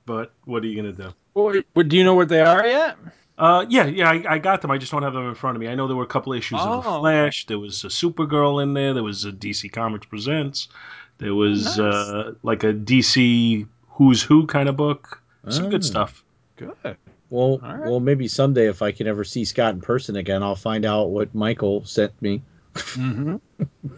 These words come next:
Speaker 1: It's,
Speaker 3: You
Speaker 1: it's,
Speaker 3: won't
Speaker 1: uh, it was, it was an envelope of Ebola.
Speaker 3: <laughs> That's not nice.
Speaker 2: Well, see, the problem is we were both supposed to be going to, uh,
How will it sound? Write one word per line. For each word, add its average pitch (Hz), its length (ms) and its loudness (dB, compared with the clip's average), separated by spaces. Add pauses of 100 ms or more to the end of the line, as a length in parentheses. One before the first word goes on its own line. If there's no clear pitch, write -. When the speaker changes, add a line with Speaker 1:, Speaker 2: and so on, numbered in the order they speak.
(680)
Speaker 1:
It's, 87 180 -4
Speaker 3:
You 170 60 4
Speaker 1:
it's, 101 140 0
Speaker 3:
won't 131 260 6
Speaker 1:
uh, 135 80 2
it 139 120 6
was, 139 140 4
it 156 100 4
was 135 140 4
an 143 80 6
envelope 139 340 4
of 120 100 0
Ebola. 113 500 0 (400)
Speaker 3:
<laughs> 151 1080 2 (1200)
That's - 220 -4
not 82 160 -8
nice. - 340 -14 (420)
Speaker 2:
Well, 202 180 2
see, 226 160 -2
the 196 80 0
problem 220 380 4
is 156 180 0
we 170 80 8
were 165 120 6
both 175 300 2
supposed 170 360 -2
to 147 40 -12
be 143 100 2
going 151 420 4
to, 139 460 2
uh, 110 440 0